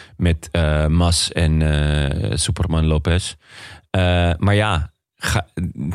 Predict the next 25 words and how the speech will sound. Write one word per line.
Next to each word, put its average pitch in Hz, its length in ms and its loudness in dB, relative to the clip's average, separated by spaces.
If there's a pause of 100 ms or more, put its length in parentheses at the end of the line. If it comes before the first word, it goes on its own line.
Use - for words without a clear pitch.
dan 107 200 2
is 98 80 2
Roglic 104 400 2
inmiddels 101 420 2
ook 110 160 -2
wel 104 280 -2
cool 101 260 0
en 92 80 2
collected 95 420 0
genoeg 98 300 0
om 95 160 0
te 92 80 -2
denken 92 240 0
van, 98 80 0
nou 92 120 2
ja, 90 80 0
met 87 160 0
jou 95 220 0
ga 92 120 0
ik 90 60 -2
mee 92 220 2
en 95 80 2
met 92 100 0
jou 95 200 0
niet. 101 340 0